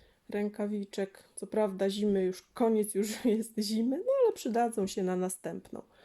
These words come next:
I jeszcze tak dla <laughs> e, zróżnicowania zrobiłam taki, takiego żółwika, maskotkę dla mojej wnusi. E, z włóczki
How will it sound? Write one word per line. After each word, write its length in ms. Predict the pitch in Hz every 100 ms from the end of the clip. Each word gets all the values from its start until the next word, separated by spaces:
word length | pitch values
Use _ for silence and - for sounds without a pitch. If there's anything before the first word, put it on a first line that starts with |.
| - - - - - _ _ _ _ - 587 415
I 40 |
jeszcze 340 | 285 - 254
tak 280 | 233 220 214
dla 340 | 196 202 214 214
<laughs> 1600 | - - - - - 208 220 208 - _ - - - - _ -
e, 260 | 185 185
zróżnicowania 1000 | 202 233 233 226 214 233 226 202 220 214
zrobiłam 600 | 208 208 202 220 214 214 - - - -
taki, 480 | - 185 - 190 185 - _ _
takiego 380 | - 208 196 190
żółwika, 540 | 180 175 190 - - 190
maskotkę 580 | 180 - 190 185 -
dla 300 | 185 175 175
mojej 440 | 185 196 185 175 180
wnusi. 560 | 190 175 190 - 302 - _ _ - - - _ -
E, 320 | 196 190 190
z 120 | 202
włóczki 540 | 202 214 208 - 175